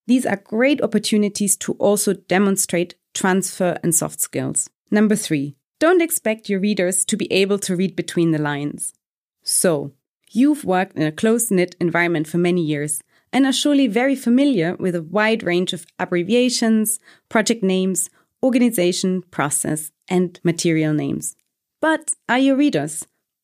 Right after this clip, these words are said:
Or will they need additional details and background information to understand your descriptions?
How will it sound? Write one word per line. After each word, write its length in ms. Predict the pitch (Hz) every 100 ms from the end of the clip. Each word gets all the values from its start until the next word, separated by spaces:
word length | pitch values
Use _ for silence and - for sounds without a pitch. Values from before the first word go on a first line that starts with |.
| _ _
Or 340 | - 269 302 285
will 180 | 220 208
they 160 | 180
need 300 | 185 208 220
additional 520 | 170 196 240 - 208
details 680 | 196 208 208 202 175 185 - -
and 220 | 202 240
background 380 | 202 185 180 175
information 720 | 175 170 165 156 165 170 165 -
to 140 | - 175
understand 520 | 170 160 - 156 156
your 80 | 147
descriptions? 880 | - - 151 - - 165 - -